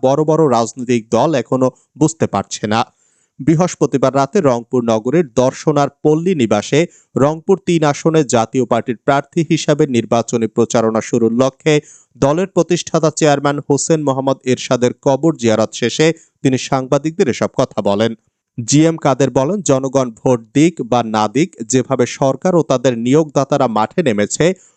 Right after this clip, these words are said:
সরকারি কর্মকর্তাদের দিয়ে হলেও তারা হ্যাঁ ভোটকে জয়ী করে বিপ্লবী সরকার গঠন করবে। গণভোট হ্যাঁ জয়ী হলে নতুন সরকারকে আজ্ঞাবহ হিসাবে থাকতে হবে। আমরা সংস্কারের বিরুদ্ধে নই, সংস্কার হতে মানুষের মতামতের ভিত্তিতে।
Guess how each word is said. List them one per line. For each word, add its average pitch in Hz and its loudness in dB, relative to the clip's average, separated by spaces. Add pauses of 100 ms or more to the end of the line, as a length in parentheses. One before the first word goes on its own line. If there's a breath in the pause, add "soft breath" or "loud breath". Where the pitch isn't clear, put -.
সরকারি 175 0
কর্মকর্তাদের 139 0
দিয়ে 120 2
হলেও 131 2
তারা 160 0 (100)
হ্যাঁ 117 2
ভোটকে 139 -2 (100)
জয়ী 151 2
করে 113 0 (380 loud breath)
বিপ্লবী 170 2
সরকার 131 -2
গঠন 120 -2
করবে। 104 0 (420)
গণভোট 160 0 (220)
হ্যাঁ 147 2 (100)
জয়ী 117 2
হলে 127 2
নতুন 143 0 (120)
সরকারকে 139 -2 (100)
আজ্ঞাবহ 127 0 (120)
হিসাবে 165 0
থাকতে 160 -2
হবে। 156 2 (360 loud breath)
আমরা 147 0 (140)
সংস্কারের 175 0
বিরুদ্ধে 139 0
নই, 117 2 (340 soft breath)
সংস্কার 170 -2
হতে 147 0
মানুষের 127 -2
মতামতের 110 -2
ভিত্তিতে। 104 -4